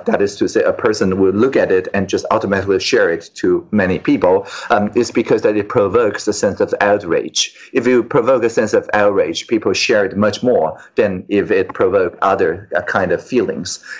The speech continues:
And so how do we vaccinate against outrage become the main, uh, question.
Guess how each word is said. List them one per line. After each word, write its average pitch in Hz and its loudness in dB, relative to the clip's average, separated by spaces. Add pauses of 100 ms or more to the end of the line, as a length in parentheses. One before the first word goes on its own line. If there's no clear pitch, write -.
And 135 2
so 117 2 (120)
how 160 0
do 131 2
we 107 2
vaccinate 98 -6
against 101 0
outrage 90 0 (120)
become 98 -2
the - 0
main, 90 -2
uh, 85 2 (200)
question. - -4